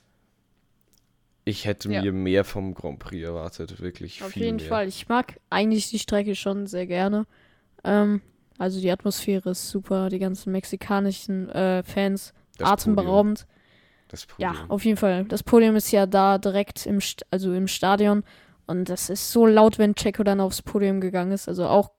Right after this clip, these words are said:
Speaker 2: komplett verdientes Podium von Checo. Äh, ja, ist halt dasselbe wie letztes Jahr. Was ich auch noch sagen wollte,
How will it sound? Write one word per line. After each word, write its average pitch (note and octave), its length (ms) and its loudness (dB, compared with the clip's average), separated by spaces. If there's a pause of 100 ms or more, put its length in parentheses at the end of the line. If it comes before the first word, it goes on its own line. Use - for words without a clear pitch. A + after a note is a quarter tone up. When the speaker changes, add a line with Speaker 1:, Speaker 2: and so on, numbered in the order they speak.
Speaker 2:
komplett C4 320 4
verdientes A3 480 -2
Podium G3+ 420 0
von F#3 240 -4
Checo. G#3 440 -4 (520)
Äh, F#3 240 -4 (260)
ja, D#3+ 360 -4 (320)
ist G#3 100 -6
halt F3+ 140 0
dasselbe F3+ 400 0
wie F3 80 -4
letztes F3 400 -8
Jahr. E3+ 180 -8 (1160)
Was A#3 140 6
ich C4+ 100 2
auch B3+ 80 4
noch D4 120 6
sagen B3+ 360 4
wollte, A3 460 0